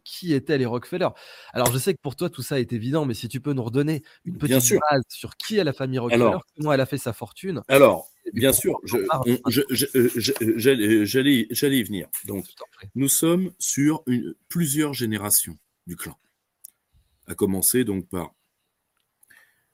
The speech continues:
Speaker 2: John D. Rockefeller Senior et le but, ça va être de prendre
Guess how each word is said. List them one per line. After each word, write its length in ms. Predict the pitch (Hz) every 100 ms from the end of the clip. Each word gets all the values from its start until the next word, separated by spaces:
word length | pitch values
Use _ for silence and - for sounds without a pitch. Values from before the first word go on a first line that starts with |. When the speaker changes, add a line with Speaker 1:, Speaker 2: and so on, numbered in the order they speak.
| _ _ _
Speaker 2:
John 300 | 98 131 117
D. 100 | 107
Rockefeller 400 | 98 98 - 85
Senior 460 | - 92 82 120 - _ _ _ - - - - - _ _ _ _ - - _ _ - _
et 300 | 107 117 139 - - - - - - _ - _ _ _ _ _ - - -
le 140 | 127
but, 440 | 123 131 - - -
ça 220 | - 113
va 140 | 104
être 420 | 101 110 - - _ _ _
de 120 | 92
prendre 500 | 98 - 107 101 104